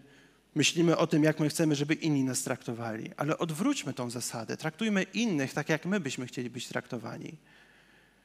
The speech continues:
Nie wiemy, kto co przeżywa w danym momencie,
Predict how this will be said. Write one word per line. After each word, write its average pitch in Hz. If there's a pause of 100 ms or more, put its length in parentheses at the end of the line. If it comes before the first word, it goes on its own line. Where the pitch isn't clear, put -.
(800)
Nie 180
wiemy, 131 (520)
kto 196
co 185
przeżywa 131 (100)
w -
danym 143
momencie, 156